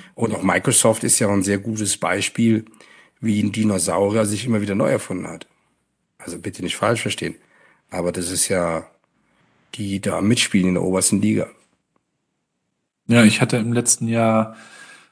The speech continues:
Speaker 2: war ich zu Besuch ja bei Microsoft in Berlin und, äh, hab da auch einen guten Einblick gewonnen, wie die sich auch sehr mit Nachhaltigkeit beschäftigen und, und auch über den letzten, äh, C E O, über Satya Nadella, natürlich ganz neue Impulse reinbekommen haben. Mm,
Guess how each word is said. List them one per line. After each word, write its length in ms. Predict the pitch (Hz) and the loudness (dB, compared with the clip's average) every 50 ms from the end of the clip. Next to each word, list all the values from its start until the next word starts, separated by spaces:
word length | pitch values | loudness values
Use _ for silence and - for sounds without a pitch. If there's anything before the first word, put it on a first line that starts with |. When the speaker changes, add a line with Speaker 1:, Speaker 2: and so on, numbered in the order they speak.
| _ | _
Speaker 2:
war 120 | - 117 113 | 2 2 2
ich 120 | 117 - | 2 0
zu 140 | - - 120 | 0 0 2
Besuch 320 | 110 110 107 127 127 - | 2 2 4 4 2 2
ja 80 | - 98 | 2 2
bei 120 | 95 98 | 4 6
Microsoft 680 | 95 101 101 101 101 - 107 - - 113 104 - - - | 6 6 4 4 2 0 -2 0 0 0 -2 -2 -4 -4
in 140 | 110 110 | 0 2
Berlin 500 | 110 107 101 101 104 110 127 143 160 160 | 2 2 2 0 -2 -2 2 2 2 2
und, 400 | 156 135 123 117 117 110 113 - | 2 0 -4 -6 -6 -6 -8 -6
äh, 100 | 123 120 | -2 0
hab 200 | 110 110 107 - | 0 0 0 0
da 100 | - 120 | 0 -2
auch 80 | 104 110 | -2 -2
einen 80 | 113 117 | -4 -4
guten 200 | 131 127 127 113 | -4 -4 -4 -4
Einblick 380 | 123 131 127 131 123 - - | -4 -2 -2 -2 -4 -4 -6
gewonnen, 380 | - 123 110 113 113 113 120 117 | -8 -6 -2 -2 -2 -2 0 -2
wie 100 | 117 107 | -4 -2
die 80 | 110 | -4
sich 200 | 104 110 113 117 | -4 -6 -6 -8
auch 140 | 104 110 104 | -8 -8 -6
sehr 160 | 107 117 113 | -2 -2 0
mit 240 | 113 113 107 - - | 0 0 -2 -2 -2
Nachhaltigkeit 640 | 113 113 123 - 123 101 - 95 - - 104 98 - | -2 -2 0 0 -2 -4 -4 -8 -8 -8 -8 -8 -8
beschäftigen 520 | - - - 113 107 - - 123 117 120 | -10 -12 -10 -8 -8 -8 -6 -6 -6 -6
und, 240 | 113 110 110 107 - | -6 -6 -4 -4 -6
und 420 | - - 127 110 101 - - - - - - - - - - _ _ _ _ _ - | -6 -6 -4 -4 -4 -4 -4 -10 -10 -16 -20 -20 -20 -20 -20 _ _ _ _ _ 2
auch 440 | - 147 160 - - - - - - _ _ _ _ _ - | 4 6 6 4 2 -6 -10 -10 -12 _ _ _ _ _ -2
über 240 | - 156 131 131 123 | 0 4 6 6 6
den 120 | 123 120 | 6 6
letzten, 520 | 123 120 123 - - - 123 120 120 120 | 6 4 4 2 0 0 -2 -2 0 -2
äh, 200 | 120 120 113 113 | -2 0 -2 0
C 260 | 110 - - 123 113 110 | 0 0 -2 0 0 0
E 40 | |
O, 100 | 113 117 | 0 0
über 160 | 117 110 110 104 | 0 -2 -4 -4
Satya 280 | - 117 113 - 110 | -6 -8 -8 -8 -6
Nadella, 360 | 107 107 104 107 107 107 107 | -6 -4 -4 -4 -4 -4 -2
natürlich 400 | 104 107 104 101 - 110 101 - | -2 -2 -4 -6 -6 -8 -8 -6
ganz 260 | - 107 101 - - - | -4 -4 -4 -4 -2 0
neue 140 | 104 101 | 0 0
Impulse 380 | 92 98 - - 113 110 110 98 | 0 -2 -4 -2 -4 -2 -2 0
reinbekommen 520 | 90 90 92 95 92 - - 104 104 98 | 0 0 0 0 -2 -2 -2 -4 -4 -2
haben. 300 | 92 104 104 113 127 131 - - - - - - - - - _ _ _ _ _ | -2 -2 -2 -2 -4 -8 -10 -14 -20 -20 -20 -20 -20 -20 -20 _ _ _ _ _
Mm, 420 | - 117 120 120 123 123 127 - | -4 -2 0 2 2 0 0 -4